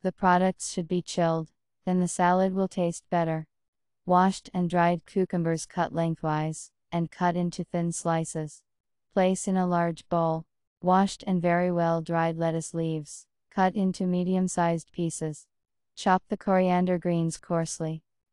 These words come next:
Add to the cucumbers and mix. Chop the salted peanuts coarsely in a mortar, or cut with a knife.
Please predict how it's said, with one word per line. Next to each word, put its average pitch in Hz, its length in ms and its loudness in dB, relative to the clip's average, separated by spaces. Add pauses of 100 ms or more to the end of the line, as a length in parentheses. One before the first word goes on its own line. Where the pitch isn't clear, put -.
(220)
Add 185 240 4
to 196 160 -4
the 180 80 -2
cucumbers 170 680 0
and 165 180 -2
mix. 160 440 -4 (300)
Chop 196 340 2
the 208 80 -2
salted 185 480 2
peanuts 185 420 0
coarsely 175 540 -2
in 170 100 0
a 170 60 0
mortar, 165 500 0 (260)
or 165 120 0
cut 170 360 -2
with 170 140 -4
a 170 60 0
knife. 160 320 0